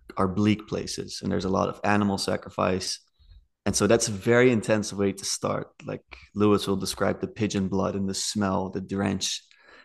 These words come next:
Um, and so it's told from the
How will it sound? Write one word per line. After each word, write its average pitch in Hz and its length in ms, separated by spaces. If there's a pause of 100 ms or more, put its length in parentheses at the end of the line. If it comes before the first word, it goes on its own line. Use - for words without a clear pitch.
(160)
Um, - 440 (760)
and 101 100
so 104 200
it's - 240
told 123 360
from 101 320
the 98 320